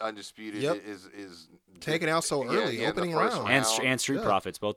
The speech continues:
Speaker 3: both those teams
Speaker 1: Yeah,
Speaker 3: should have
Speaker 1: 'cause, 'cause
Speaker 3: had,
Speaker 1: if you
Speaker 3: should have
Speaker 1: think
Speaker 3: deserved
Speaker 1: about
Speaker 3: more.
Speaker 1: it, it's the first time that o-,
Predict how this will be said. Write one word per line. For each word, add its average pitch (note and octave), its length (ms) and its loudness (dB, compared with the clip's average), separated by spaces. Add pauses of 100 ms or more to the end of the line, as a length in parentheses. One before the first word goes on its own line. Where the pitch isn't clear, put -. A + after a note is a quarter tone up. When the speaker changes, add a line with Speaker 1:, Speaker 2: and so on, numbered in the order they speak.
(140)
Speaker 3:
both G#2 160 0
those G2 140 -2
teams G2 200 -2
Speaker 1:
Yeah, D3 60 0
Speaker 3:
should G#2 120 -2
have F#2 100 -2
Speaker 1:
'cause, D#2+ 80 -16
'cause G#2 100 -6
Speaker 3:
had, G2 160 2
Speaker 1:
if A#2 100 -8
you - 60 -2
Speaker 3:
should G#2 100 -2
have C3+ 60 -2
Speaker 1:
think D3+ 80 -6
Speaker 3:
deserved A#2+ 180 0
Speaker 1:
about A#2 140 4
Speaker 3:
more. F#2+ 120 2
Speaker 1:
it, G2+ 60 -4
it's A2 140 -10
the A2+ 100 -10
first - 360 -2
time A#2 300 -6
that G2+ 300 -2
o-, F#2+ 100 -12